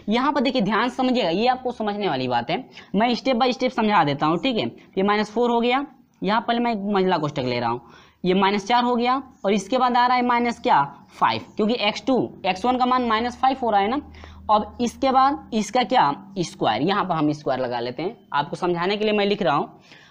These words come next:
इसके बाद प्लस, यहाँ पर हम लिख लेते हैं महिला कोष्ठक में इसे भी वाई टू, तो वाई टू का मान कितना है, थ्री है, और कामा, और इसके बाद वाई वन क्या है, फ़ोर, ये प्लस ही में रह रहा है, तो इसको छोटा कोष्ठक में ले लीजिए,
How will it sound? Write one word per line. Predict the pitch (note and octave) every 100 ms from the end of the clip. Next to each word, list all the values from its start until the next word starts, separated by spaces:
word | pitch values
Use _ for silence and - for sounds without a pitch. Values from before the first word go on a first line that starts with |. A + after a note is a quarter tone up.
| _
इसके | G3 F#3+ B3
बाद | B3 B3 -
प्लस, | A#3 B2 - - - _ _ _ _ _ _ _
यहाँ | F3 G3+ A#3+
पर | B3
हम | B3 B3+
लिख | B3
लेते | A#3+ A#3+ B3+
हैं | C4 D#4 G#3
महिला | G#3 G#3+ A#3
कोष्ठक | A#3+ A#3+
में | A#3+ A#3+
इसे | A#3+ A3+
भी | B3
वाई | B3+ A3 A#3 A#3+
टू, | G#3+ A2+ - -
तो |
वाई | E3+ F#3
टू | F#3+
का | A3+
मान | A3+ A3
कितना | A3+ - A#3
है, | A#3+ C#4+ - _ - _
थ्री | G#3 A#3+
है, | A#3+ C4 D4 - -
और | F3+ F3
कामा, | F#3+ D#3 A#2 A#2+ - - - - - _ _ _ _ _ _ _
और | F#3+
इसके | G3 B3+
बाद | B3+ A#3
वाई | A3 A3
वन | A#3 B3
क्या | B3 A3
है, | D3
फ़ोर, | C#3+ F#3+ F3
ये | B3
प्लस | C4 C4+ C4+
ही | D4+
में | D4
रह |
रहा | D4
है, | D4+
तो | C#4+
इसको | B3+ C4 A3+
छोटा | F#3+ F#3 E3
कोष्ठक | C3+ B2+ B2+
में | A#2+
ले | A2
लीजिए, | A2 G#2+